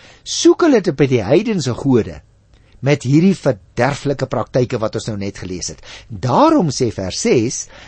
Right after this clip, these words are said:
"Daarom sal die Here hom nie oor hulle ontferm nie." Luister nou na vers agt en nege.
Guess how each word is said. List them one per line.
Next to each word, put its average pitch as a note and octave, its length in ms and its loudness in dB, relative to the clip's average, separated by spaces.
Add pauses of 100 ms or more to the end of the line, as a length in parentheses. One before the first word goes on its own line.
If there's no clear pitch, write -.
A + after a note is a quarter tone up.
"Daarom A3+ 520 2
sal C3 220 2
die G#2 160 -2
Here D#3+ 360 4
hom G2+ 440 -2
nie F3 420 2 (160)
oor D#3+ 400 2
hulle B2+ 420 2
ontferm A2 720 -2
nie." - 200 -16 (800)
Luister G#3 400 2
nou E3+ 140 0
na C#3 120 -2
vers A#2+ 300 -4
agt - 400 -4
en A2+ 200 -6
nege. B2 440 -6